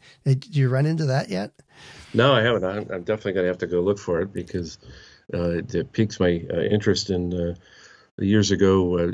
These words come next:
Speaker 2: I used, uh, back when the F F Ts were just starting to get, uh, their, uh, feet under 'em,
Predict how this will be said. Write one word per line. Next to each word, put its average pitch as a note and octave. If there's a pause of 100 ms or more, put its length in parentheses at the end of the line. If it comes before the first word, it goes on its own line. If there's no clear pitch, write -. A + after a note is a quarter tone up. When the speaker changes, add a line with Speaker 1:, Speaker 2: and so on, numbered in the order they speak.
Speaker 2:
I F2
used, F2
uh, F2
back F2+
when F2
the E2
F F#2+
F F2
Ts F#2
were E2+
just G2
starting F2
to -
get, -
uh, E2 (160)
their, D#2+
uh, D2+ (300)
feet -
under F2
'em, F2